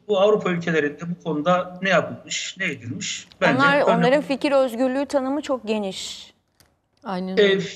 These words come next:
Speaker 1: ben, e, ben, e, bu, bu konuda, e,
Speaker 2: Ya
Speaker 1: bazı
Speaker 2: hakareti de o
Speaker 1: konuda
Speaker 2: kapsama, yani size çok büyük hakaret gibi gelen bir şey için onlar onu fikir özgürlüğü tanımı altında detaylandırabiliyorlar. Bizdeki
Speaker 1: Bu şöyle bir şey
Speaker 2: itiraz
Speaker 1: söyleyeyim.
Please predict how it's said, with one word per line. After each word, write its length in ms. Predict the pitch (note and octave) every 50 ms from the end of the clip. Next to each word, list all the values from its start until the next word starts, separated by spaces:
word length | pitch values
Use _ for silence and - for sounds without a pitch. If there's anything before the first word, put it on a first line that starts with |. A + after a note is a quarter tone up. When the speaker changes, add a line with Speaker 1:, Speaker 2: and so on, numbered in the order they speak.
| - - -
Speaker 1:
ben, 320 | A#3+ C4 C4+ C4 - - -
e, 320 | G#3 G3 G3 G3 F#3+ F#3+ F#3+ F#3+ - - - - A3
ben, 300 | A#3 B3 B3 B3 - -
e, 240 | G3+ G3 F#3+ F3+ F3
bu, 120 | G#3 G3+ -
bu 100 | - -
konuda, 460 | - B3+ B3 A#3+ A#3 A3 A3 A3 - -
e, 40 | G3+
Speaker 2:
Ya 100 | F3+ F3
Speaker 1:
bazı 180 | A3 B3 A#3+ G3+ G3+
Speaker 2:
hakareti 500 | - C4 A#3+ A3 A3 B3 G#3+ G3 C4 A#3+
de 60 | B3
o 40 | A3
Speaker 1:
konuda 140 | A3 -
Speaker 2:
kapsama, 600 | - G#3 G3+ - - - A3 G3+ G#3 G#3 G#3 G3+ -
yani 140 | - F#3+ G3
size 240 | - G3 G3+ A3+
çok 280 | A3 - A#3+ A3 G3 G3
büyük 200 | G#3+ G#3+ G#3+ -
hakaret 440 | A3 - A3+ G#3 G#3 G#3+ G#3+ G#3+ -
gibi 180 | A3 G3 G3
gelen 340 | F#3 F#3+ F#3+ F#3+ F#3 G3 F#3+
bir 60 | G3
şey 260 | F#3+ - - G#3 G3 G3
için 240 | F#3+ - - C4
onlar 460 | B3+ A3+ G#3+ G#3 G#3 G3+ G#3 G#3+ - - -
onu 160 | G#3 G3 G3+
fikir 300 | F#3+ - G#3 - - A3+
özgürlüğü 500 | G3+ G3 F#3+ F3+ F3 G3 G3+ F#3+ G3 G#3+
tanımı 360 | G#3+ - G#3+ F#3+ F#3+ F#3+ G3+ G3
altında 500 | F#3+ F#3 F3+ - - F#3+ F#3 G3 F#3 F3+
detaylandırabiliyorlar. 1300 | F3+ F3 - F#3+ E3 E3 E3+ E3 E3+ E3+ E3+ F3 G3+ F#3+ F#3 F3+ F#3 F3+ E3 D#3 D3+ D#3 G#3 C#4 - - - - - - - -
Bizdeki 280 | A3 A3+ A3 G#3+ C4 -
Speaker 1:
Bu 40 | -
şöyle 260 | - F4 C#4+ D4+ E4+
bir 60 | E4
şey 100 | - D#4
Speaker 2:
itiraz 180 | D#4 D#4+ E4 E4+
Speaker 1:
söyleyeyim. 320 | F3 E3+ - G3 A3 C4